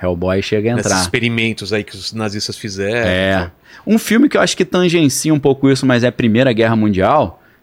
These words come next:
Speaker 1: que é, fala do conde lá, Ludendorff e tal, na Alemanha, que é o filme, o primeiro filme da Mulher Maravilha.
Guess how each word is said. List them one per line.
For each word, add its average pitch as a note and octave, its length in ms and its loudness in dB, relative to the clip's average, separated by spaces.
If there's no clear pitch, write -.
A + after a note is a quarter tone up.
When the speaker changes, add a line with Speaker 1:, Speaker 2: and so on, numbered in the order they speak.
Speaker 1:
que - 120 -4
é, G2 180 2
fala G2 420 -4
do F#2+ 120 -8
conde G2 360 -2
lá, F#2 280 -2
Ludendorff F#2 720 0
e - 20 -10
tal, F#2+ 200 -4
na F#2+ 80 -4
Alemanha, F#2+ 360 -2
que - 100 -2
é C3 40 4
o C3 80 2
filme, C3 340 2
o B2 80 -4
primeiro C3 360 4
filme C#3 320 2
da C3 640 4
Mulher A2+ 180 2
Maravilha. G#2 580 2